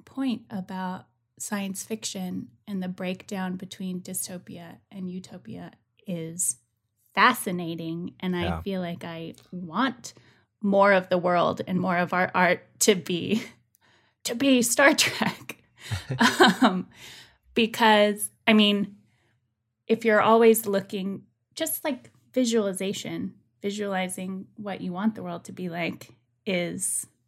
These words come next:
Speaker 1: not only just as powerful an exercise as avoiding pitfalls, but can be even more powerful. Like, we should be focusing on what we like. My hope for the future is that,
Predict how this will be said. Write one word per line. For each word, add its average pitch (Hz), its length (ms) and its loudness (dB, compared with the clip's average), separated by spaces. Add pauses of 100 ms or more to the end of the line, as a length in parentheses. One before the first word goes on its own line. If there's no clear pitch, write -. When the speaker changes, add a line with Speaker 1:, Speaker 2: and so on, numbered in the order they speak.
(120)
Speaker 1:
not 196 220 0
only 214 320 2
just 214 340 0
as 208 160 -4
powerful 185 460 -4
an 185 100 -2
exercise 180 880 -8
as 175 360 -12
avoiding 175 600 -10
pitfalls, 170 800 -8 (600)
but - 280 -4 (960)
can 185 340 -2
be 180 300 -6
even 175 220 -6
more 170 200 -8
powerful. - 760 -14
Like, 185 180 -8
we 202 100 -2
should 220 420 2
be 185 180 -2
focusing 180 640 -14
on 185 340 -14 (800)
what 190 220 -4
we 180 120 -8
like. 170 440 -8 (500)
My 247 320 8
hope 262 320 2
for 247 120 2
the 226 120 0
future 226 400 -2
is 208 200 -4
that, 202 280 -2